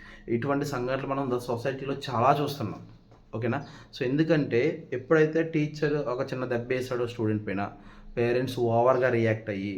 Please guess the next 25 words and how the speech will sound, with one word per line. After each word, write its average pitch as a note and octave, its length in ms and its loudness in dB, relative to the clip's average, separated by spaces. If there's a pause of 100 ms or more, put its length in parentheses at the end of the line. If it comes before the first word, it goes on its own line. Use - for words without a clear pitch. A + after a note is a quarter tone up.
(380)
ఆ A#2 60 -4 (120)
టీచర్ C3 440 -4
పైన C3 160 0
అలిగేషన్స్ A#2 480 2
పెట్టడం A2 360 0
వల్ల F#2 200 -4 (580)
ఆ G2 40 0
స్టూడెంట్‌కి D3 840 0
ఆ A#2+ 120 2 (140)
టీచర్ C3+ 440 -4
పైన C3 260 -2
ఉన్న B2 220 -4
నమ్మకం A#2 460 -2
పోతుంది. F2+ 440 -8 (260)
So, - 100 -10 (100)
దానివల్ల C3 540 2 (580)
రేపొద్దున్న A#2+ 580 2
వాడు C3+ 220 2
క్లాస్‌లో B2 460 0
కూర్చున్నప్పుడు A#2+ 540 -2
ఆ A#2+ 80 -2
టీచర్ A#2+ 380 0
టీచ్ B2 220 -4
చేస్తున్నా A#2+ 420 -2
సరే, A#2 260 2